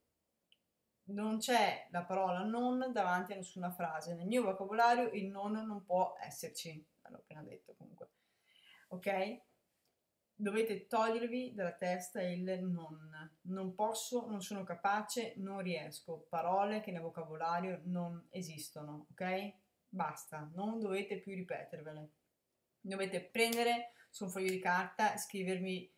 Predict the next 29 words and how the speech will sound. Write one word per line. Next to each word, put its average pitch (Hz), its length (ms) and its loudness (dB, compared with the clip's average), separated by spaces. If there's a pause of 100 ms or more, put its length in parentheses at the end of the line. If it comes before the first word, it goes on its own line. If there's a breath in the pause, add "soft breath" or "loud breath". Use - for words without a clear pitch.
scrivere 196 680 0
proprio 180 440 0
tutti 240 240 -4
i 196 40 0
giorni 185 460 0
per 196 180 -4
un 196 60 -6
mese, 170 400 -4
due 202 140 -2
mesi, 175 320 -2
quello 196 160 -4
che 190 80 -12
serve: 175 540 -6 (320)
"Io 220 200 0
sono 214 240 -2
capace, 175 680 -2
io 208 280 0
riesco, 160 640 -2
io 214 220 -2
posso", 170 640 -4 (320)
ok? - 160 -12 (360)
E 208 120 -8
da 180 80 0
lì 226 280 0 (300 loud breath)
vedrete 202 280 -2
che 180 60 0
la 165 120 2
vostra 220 260 0
vita 170 480 -4